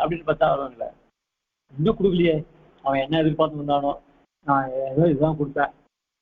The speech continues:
அப்படின்னு என் வள்ளல். அந்த பாசுரத்துல கோதில் வள்ளல், என் வள்ளல். என் வள்ளல்னு சொன்னால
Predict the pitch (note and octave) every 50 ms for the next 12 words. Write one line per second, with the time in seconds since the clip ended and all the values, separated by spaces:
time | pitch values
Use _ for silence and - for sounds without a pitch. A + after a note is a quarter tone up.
0 | _ _ C3 C3+ C#3 C3+ C#3 D3+ D#3+ F3+ G3 G3 F3 - - - - _ _ _
1 | _ _ _ _ _ _ _ _ _ _ _ _ _ _ _ _ _ C#3+ C3+ D#3
2 | F3+ G#3 G#3+ G#3+ A3 G#3+ G3+ G3 - - - - - - - _ - D#3+ F3+ E3+
3 | F#3 F3+ D#3+ F3+ F3 D3+ C3+ C3+ C#3+ - - - D#3 E3 D#3+ D#3 D3+ C3+ A#2+ A#2+
4 | A#2 A#2 - - - _ _ _ _ _ _ _ _ _ C#3+ E3+ G3 G3 F#3 D3
5 | B2 A2+ A2 A#2+ - - _ _ _ _ _ _ _ _ _ _ _ _ _ _
6 | _ _ _ _ _ C#3 D#3+ F#3+ F#3+ F#3 F#3+ F#3 F3+ F#3+ F#3 E3 D#3+ D#3 D3+ E3
7 | F#3 G3+